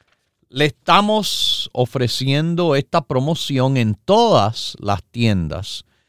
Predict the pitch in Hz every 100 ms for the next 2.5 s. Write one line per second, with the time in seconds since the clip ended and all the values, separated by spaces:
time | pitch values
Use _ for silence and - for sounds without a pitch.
0 | _ _ - 127 151 202 170 131 113 -
1 | - 143 - 120 117 123 110 92 92 -
2 | 139 123 92 76 98